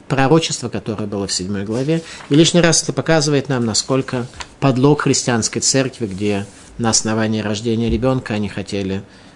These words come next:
э, сделать, э, вывод о, э, каком-то невинном зачатии, насколько все это неуместно и противоречит сути Писания, простому смыслу, анализам наших комментаторов и так далее.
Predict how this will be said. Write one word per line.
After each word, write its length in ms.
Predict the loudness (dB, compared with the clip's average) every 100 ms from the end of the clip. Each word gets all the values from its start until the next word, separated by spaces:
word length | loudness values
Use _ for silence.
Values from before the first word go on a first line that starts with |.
| -20
э, 200 | -10 -6
сделать, 460 | -4 0 0 -2 -4
э, 80 | -2
вывод 380 | 0 -2 -4 -4
о, 560 | -4 -4 -2 -4 -4 -8 -12 -12 -12 -14 -20 -20 -20 -10
э, 160 | -8 -4
каком-то 560 | -4 0 -2 0 -2
невинном 480 | 0 2 2 2 2
зачатии, 420 | 0 2 2 2
насколько 380 | -4 -4 -6 -6
все 180 | -4 -2
это 180 | -4 -4
неуместно 800 | -4 -2 0 2 0 0 -4
и 420 | -6 -8 -6 -6 -8 -16 -20 -4
противоречит 1000 | 2 2 4 4 6 6 4 2 -4 -6 -14 -20 -20 -20 -20 -20 -8
сути 640 | 2 4 6 8 6 6 2
Писания, 640 | 4 4 4 4 4 2
простому 680 | 2 2 2 4 6 6 4
смыслу, 680 | 0 -2 -2 -4 -4 -6 -8 -18 -20 -20 -20 -20 -20 -4
анализам 440 | 0 2 2 2
наших 300 | 0 -2 -4
комментаторов 640 | -6 -6 -2 -4 -2 -6 -8 -18 -18 -16
и 60 |
так 200 | -10 -10
далее. 180 | -10 -16